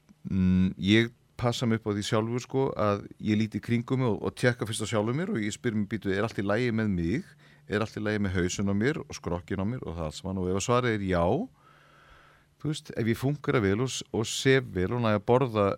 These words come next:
vel, þá næ ég að tölta bara mjög vel í gegnum daginn. Og svo þurfti ég að kíkja í budduna og, og spyrja sjálfan mig, "Bíddu, hvað er það sem ég er að eyða peningum í? Ok,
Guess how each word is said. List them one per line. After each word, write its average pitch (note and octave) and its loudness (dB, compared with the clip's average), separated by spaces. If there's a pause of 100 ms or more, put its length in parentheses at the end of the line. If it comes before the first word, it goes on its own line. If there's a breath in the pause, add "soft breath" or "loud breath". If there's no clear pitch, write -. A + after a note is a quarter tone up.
vel, F2 -2
þá C#3+ 0 (140)
næ C#3 0
ég B2+ 0
að B2+ -6
tölta F#3+ -2
bara G#2 0
mjög A2 2
vel G#2 -2
í G2+ -6
gegnum F#2+ -4
daginn. A#2+ 0 (1160 soft breath)
Og G#2+ 6 (320)
svo B3 -2
þurfti G2+ 0
ég G2+ 2
að - -10
kíkja F2 0
í - -18
budduna B2 2 (100)
og, F2+ 2 (240)
og - -10
spyrja G2+ 0
sjálfan G2 2
mig, F2 0
"Bíddu, F#2+ -6
hvað F3 2
er D#3 0
það C#3 0
sem A#2+ 2
ég A2+ 2
er A#2 4
að F#2 4
eyða C3+ 2
peningum A2 2
í? C#2+ 0 (400 soft breath)
Ok, - 2